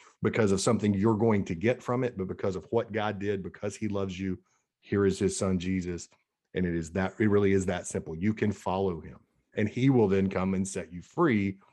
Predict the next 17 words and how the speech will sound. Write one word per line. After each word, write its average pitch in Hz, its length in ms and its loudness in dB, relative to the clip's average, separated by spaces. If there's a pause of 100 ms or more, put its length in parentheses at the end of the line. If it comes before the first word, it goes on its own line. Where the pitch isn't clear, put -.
(600)
Doesn't 127 320 4
mean 120 160 6
you're 110 140 2
going 98 460 0 (260)
to 98 80 -8
France 90 380 -6
or 101 160 2
the 92 100 2
U 92 200 2
S 87 220 -6
or 98 120 -8
somewhere 90 320 -2
else. - 240 -12
Doesn't 117 240 2
mean 120 140 6
you're 110 100 4
gonna 110 240 2